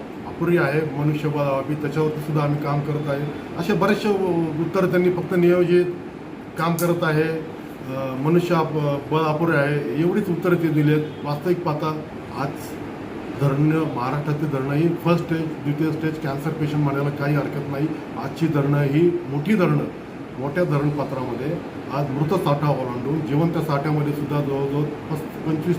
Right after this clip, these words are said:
ते साठ टक्के डिपॉझिशन आहे. म्हणजे आपण एखादं धरण, आपण उदाहरणार्थ हातनूरचं सांगतो तुम्हाला, तेरा टीएमसी धरण आहे. तेरा टीएमसी धरणामध्ये जिवंत साठ्यामध्ये सुद्धा पस्तीस ते चाळीस टक्के पाणी आहे. म्हणजे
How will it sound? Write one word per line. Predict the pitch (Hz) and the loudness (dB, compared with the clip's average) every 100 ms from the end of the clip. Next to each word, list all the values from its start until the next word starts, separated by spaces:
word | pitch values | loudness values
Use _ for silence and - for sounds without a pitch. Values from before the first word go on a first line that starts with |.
| - | 0
ते | 160 | -2
साठ | - 156 - | 0 -2 -2
टक्के | 147 - 175 151 - - - - | -4 0 2 2 0 -8 -10 -6
डिपॉझिशन | 143 165 143 147 151 | -2 0 0 0 0
आहे. | 127 139 | 0 0
म्हणजे | 139 131 147 | -2 0 0
आपण | 143 156 143 | 0 0 0
एखादं | 139 147 143 | 0 -2 -2
धरण, | 143 139 143 | -2 0 0
आपण | 139 143 - - - | -2 -4 -6 -8 -8
उदाहरणार्थ | 127 147 151 147 - | -4 0 2 2 0
हातनूरचं | 139 - 160 151 160 | -4 -2 -2 0 0
सांगतो | 147 127 147 | -2 -2 -2
तुम्हाला, | 131 123 127 | -4 -4 -4
तेरा | - - - 139 156 | -6 -8 -4 2 2
टीएमसी | 170 156 156 147 | 4 2 2 0
धरण | 143 135 135 | 0 0 0
आहे. | 135 - - - - | -2 -4 -8 -8 -2
तेरा | 139 151 | 0 2
टीएमसी | 147 147 143 | 2 2 0
धरणामध्ये | 135 127 135 135 135 143 | -2 -2 -2 -2 -2 -2
जिवंत | 139 170 170 | 0 2 2
साठ्यामध्ये | 151 139 143 139 139 139 | 0 -2 0 -2 -2 -4
सुद्धा | 135 | -4
पस्तीस | 143 - - 143 | -4 -6 -6 -4
ते | 139 | -4
चाळीस | 143 139 - | -4 -4 -4
टक्के | 135 139 | -6 -6
पाणी | - 120 | -6 -6
आहे. | 127 | -6
म्हणजे | 131 131 180 | -4 0 0